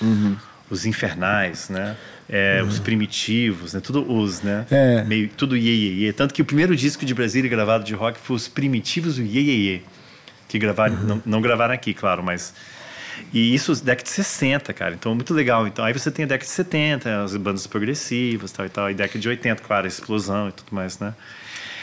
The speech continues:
Speaker 2: E isso tinha que ser valorizado de uma maneira, né? Então, então, todas as placas têm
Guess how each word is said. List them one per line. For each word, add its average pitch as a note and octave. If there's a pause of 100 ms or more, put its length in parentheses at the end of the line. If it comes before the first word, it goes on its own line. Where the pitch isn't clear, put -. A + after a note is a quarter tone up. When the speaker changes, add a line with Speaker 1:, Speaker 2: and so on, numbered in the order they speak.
(180)
Speaker 2:
E E3
isso A3
tinha D4+
que -
ser B3
valorizado B2
de G2
uma G#2
maneira, F#2
né? G2+
Então, C#3+
então, D3 (320)
todas F#3
as F3+
placas C3+
têm A#2